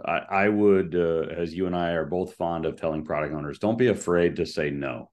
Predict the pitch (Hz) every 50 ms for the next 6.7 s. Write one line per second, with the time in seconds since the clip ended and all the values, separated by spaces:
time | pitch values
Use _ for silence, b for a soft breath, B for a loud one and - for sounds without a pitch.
0 | _ b b b b b b b _ 95 98 95 98 95 85 82 92 104 117 123
1 | 120 117 110 98 - - 98 101 98 98 90 87 78 82 80 - - 78 82 76
2 | 71 65 78 76 82 90 98 - - - _ _ _ _ _ _ _ _ _ _
3 | _ _ 90 98 113 117 120 117 - - 120 107 107 98 101 101 95 87 - 90
4 | 85 85 87 73 64 - 78 82 82 - 90 85 85 76 78 80 78 80 78 80
5 | 80 80 78 76 - - 87 80 80 80 78 78 76 76 71 - _ 80 82 80
6 | 76 76 73 73 78 - - - - 85 82 78 76 67